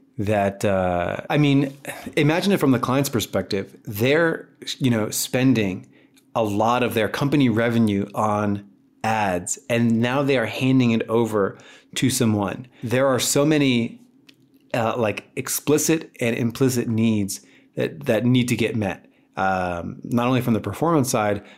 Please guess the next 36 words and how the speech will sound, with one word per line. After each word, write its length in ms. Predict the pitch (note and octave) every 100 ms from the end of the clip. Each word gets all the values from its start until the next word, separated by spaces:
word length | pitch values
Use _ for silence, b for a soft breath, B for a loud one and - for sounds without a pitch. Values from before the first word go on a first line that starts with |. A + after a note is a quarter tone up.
| B
but 100 | A2+
from 160 | A2+
a 40 | A2
trust 340 | - A2 -
side, 340 | - G#2+ G2 G2+
which 180 | F#2+
we 140 | G#2+ G2
talked 260 | - G2+
about, 360 | G2+ F#2+ F#2+ -
and, 220 | G2+ G2+
you 60 | F#2+
know, 60 |
keeping 300 | E2+ C3 A2
your 140 | G2+ F#2+
word 320 | G2 G2 F#2+
in 180 | G2+ F#2
point 180 | A2 G#2
number 200 | G2 G2
one. 340 | G2 G2 G2 B B B B B
But 320 | B2 B2 - - -
the 100 | C3
amazing, 600 | B2 D3 E3 E3+ D#3 - _ _ _
being 200 | B2+ D3
an, 200 | C#3+ B2
an 120 | -
amazing 500 | A#2 A2+ A#2+ B2 B2
communicator, 760 | B2 A2 A2 A2 G#2 G#2 G#2+ - B B B -
uh, 240 | B2 B2+
being 240 | B2+ D#3
able 180 | C#3 B2
to 120 | B2 A#2
take 500 | - - B2+ B2+ - -
all 280 | A2 A#2 A#2+
of 200 | A2 G2+
the 640 | G#2+ G2+ G2 F#2+ F#2 - _ -
technical 880 | - C3 C3+ C3 A#2 A2+ A2 -